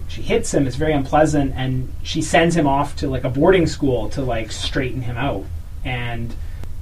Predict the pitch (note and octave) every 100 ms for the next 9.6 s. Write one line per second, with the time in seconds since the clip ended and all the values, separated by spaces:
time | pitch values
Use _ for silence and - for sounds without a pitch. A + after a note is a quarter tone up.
0 | - - - G3 - E3 F3 E3+ E3+ C3+
1 | D3 C#3 C3 B2 C3 C#3 - B2+ A#2 A2+
2 | - - - - - - - - - -
3 | A2+ A2 - C#3+ A3 F#3+ C#3 C#3 D#3 C#3+
4 | - C#3+ C3 B2 B2+ C#3 D3+ C#3+ C#3 A#2+
5 | A#2 - - - A2+ D#3+ G3 G3+ E3 C#3+
6 | C3 C3 B2 B2 - - - - - -
7 | C3+ - D3 C#3+ - F#3+ E3 C#3+ - -
8 | - G3+ G3+ F3 - - - - D#3+ E3
9 | G3+ G3+ F#3 E3 D#3 -